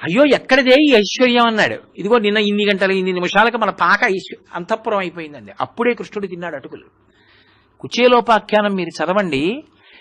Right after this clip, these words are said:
కుచేలోపాఖ్యానానికి చిట్ట చివర ఒక మాట చెప్తారు, "అన్ని అంతఃపురాలలో ఉండి కుచేలుడికి ఐశ్వర్య భ్రాంతి లేదు, నాకు ఇది ఉందని ఆయనకి తెలియదు." ఎప్పుడూ బ్రహ్మముతో రమించి బ్రహ్మమునందో ఐక్యమైపోయాడు.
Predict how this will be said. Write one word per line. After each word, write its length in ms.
కుచేలోపాఖ్యానానికి 1900
చిట్ట 760
చివర 160
ఒక 120
మాట 340
చెప్తారు, 380
"అన్ని 400
అంతఃపురాలలో 960
ఉండి 500
కుచేలుడికి 600
ఐశ్వర్య 640
భ్రాంతి 520
లేదు, 420
నాకు 220
ఇది 120
ఉందని 300
ఆయనకి 280
తెలియదు." 460
ఎప్పుడూ 500
బ్రహ్మముతో 600
రమించి 400
బ్రహ్మమునందో 720
ఐక్యమైపోయాడు. 720